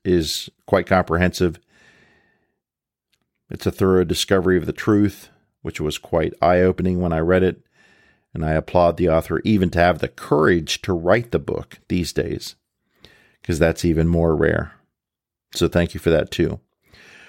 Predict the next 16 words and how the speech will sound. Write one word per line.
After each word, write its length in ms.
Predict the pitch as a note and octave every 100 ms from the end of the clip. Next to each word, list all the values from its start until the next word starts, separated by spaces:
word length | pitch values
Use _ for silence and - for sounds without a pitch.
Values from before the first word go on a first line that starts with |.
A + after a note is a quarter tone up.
| _ _
So 200 | - B2+
in 60 | A2+
today's 440 | A#2 B2 C#3 A#2+
Mojo 340 | B2 G#2+ G#2
Minute, 300 | G2+ G2+ G2+
perhaps 340 | - G2 G2+ -
we 120 | G2
can 200 | - F#2+
look 220 | F2+ F2
more 380 | G2 G2 G2+ G#2
critically 680 | - G#2+ F#2 - F#2 F#2 -
at 120 | E2+
our 200 | F2 F#2
legacy 640 | F2+ G2 F#2 F2+ - F2+ F2
news 340 | F2 F2+ E2+
media, 480 | F#2 F2+ F#2+ F#2